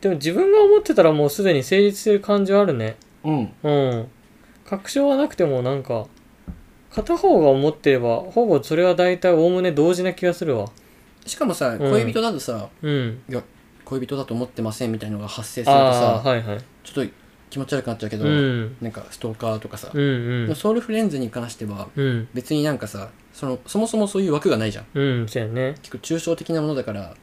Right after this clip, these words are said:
Speaker 1: うん。
Speaker 2: いいんじゃないかな。自分がソウルフレンズって一方的に思ってて、
Speaker 1: うん。
Speaker 2: 相手が思ってなくても、
Speaker 1: うん。
Speaker 2: 別になんか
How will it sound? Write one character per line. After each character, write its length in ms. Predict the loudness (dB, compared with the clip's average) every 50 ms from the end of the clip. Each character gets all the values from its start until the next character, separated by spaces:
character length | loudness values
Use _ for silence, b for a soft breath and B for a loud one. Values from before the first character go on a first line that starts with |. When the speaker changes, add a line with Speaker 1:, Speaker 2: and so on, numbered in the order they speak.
| _ -6
Speaker 1:
う 40 | -2
ん。 320 | -2 -2 -2 -2 -4 -6 -4 -4
Speaker 2:
い 60 | -2
い 20 |
ん 60 | -2
じ 40 | 0
ゃ 40 | -2
な 60 | -4
い 40 | -4
か 60 | -8
な。 60 | -12
自 180 | -12 -10 -6 -4
分 120 | -2 -2
が 60 | -2 -2
ソ 120 | -2 -2
ウ 40 | -2
ル 60 | 0
フ 100 | 0 0
レ 100 | 0 0
ン 60 | 0
ズ 80 | -2 -6
っ 20 |
て 160 | -10 -12 -14
一 140 | -14 -12 -10
方 100 | -10 -8
的 200 | -8 -8 -6 -4
に 80 | -2 -2
思 120 | -2 -4
っ 40 | -6
て 100 | -8 -12
て、 300 | -12 -10 -10 -10 -10 -14 -12 -6
Speaker 1:
う 80 | -4 -2 -2 0 0
ん。 20 |
Speaker 2:
相 140 | 0 0 0
手 80 | 0 -2
が 80 | -2
思 160 | -2 -2 -4
っ 20 | -6
て 120 | -6 -8
な 80 | -8 -8
く 60 | -10
て 100 | -10 -10
も、 280 | -8 -8 -8 -10 -10 -8
Speaker 1:
う 100 | -4 -4
ん。 260 | -2 -2 -2 -4 -6 -8 -12 _
Speaker 2:
別 140 | -12 -6 -4
に 60 | -2
な 80 | -2 -2
ん 20 |
か 160 | -2 -6 -10